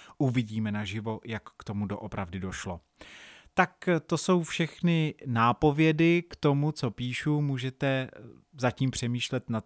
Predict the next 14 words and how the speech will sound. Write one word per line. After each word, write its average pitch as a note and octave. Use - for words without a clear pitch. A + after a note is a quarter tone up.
tím, C3
co C3+
by C3
to C3+
mohlo B2+
být A#2+
za A#2
téma A#2
dál. C3+
A B2
já A#2+
se D#3
s -
vámi C#3+